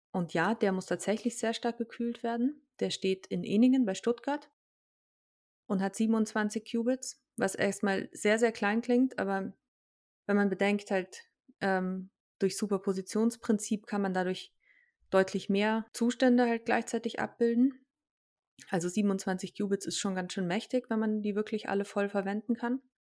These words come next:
Der basiert eben auf supraleitender Hardware und die braucht tatsächlich sehr niedrige Temperaturen. Also der ist im Bereich von fünfzehn Millikelvin, also wirklich nahe des absoluten Nullpunkts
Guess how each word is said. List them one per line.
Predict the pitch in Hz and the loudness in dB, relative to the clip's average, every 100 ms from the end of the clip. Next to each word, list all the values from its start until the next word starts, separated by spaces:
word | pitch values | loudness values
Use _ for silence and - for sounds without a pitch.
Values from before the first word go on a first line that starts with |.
| _ _ _ _ _ _ _ | _ _ _ _ _ _ _
Der | - - 196 196 - - | -2 6 6 6 2 2
basiert | 185 220 | 4 2
eben | 214 190 185 | 2 0 -2
auf | 175 170 - - _ | -2 -6 -12 -20 _
supraleitender | 196 214 240 - 226 214 226 226 220 214 | -4 0 0 0 0 0 0 0 0 0
Hardware | 208 220 - 233 240 254 _ _ _ _ _ _ _ _ _ _ _ | -2 -4 -4 -4 -4 -6 _ _ _ _ _ _ _ _ _ _ _
und | 190 190 180 180 - | -4 -2 -4 -6 -6
die | 190 185 190 - | -4 -2 -2 -4
braucht | - 180 - - - | -8 -8 -8 -20 -12
tatsächlich | - 170 190 190 185 - | -8 -2 -2 -2 -4 0
sehr | 196 | 4
niedrige | 226 247 - 233 220 | 6 6 4 2 0
Temperaturen. | 220 214 202 - 190 220 233 247 | -2 -4 -4 -6 -6 0 2 2
Also | 190 185 | -2 -4
der | 185 | -6
ist | 180 | -6
im | 185 175 | -6 -6
Bereich | 180 180 - - _ _ _ - | -4 -4 -6 -20 _ _ _ -6
von | 185 | -4
fünfzehn | 160 208 202 - 190 | -2 -2 -4 -4 -2
Millikelvin, | 190 220 233 - 220 214 226 233 247 _ _ _ _ _ | 2 2 0 -2 -2 0 4 4 2 _ _ _ _ _
also | - 180 185 185 - _ | -6 -2 -4 -6 -10 _
wirklich | 202 190 185 - | -6 -4 -4 -2
nahe | 185 190 208 | 0 2 2
des | 185 - | 0 -4
absoluten | 196 - 208 - 202 | -6 -2 -2 2 2
Nullpunkts | 196 233 - 240 247 - - | 4 2 2 0 0 -2 -16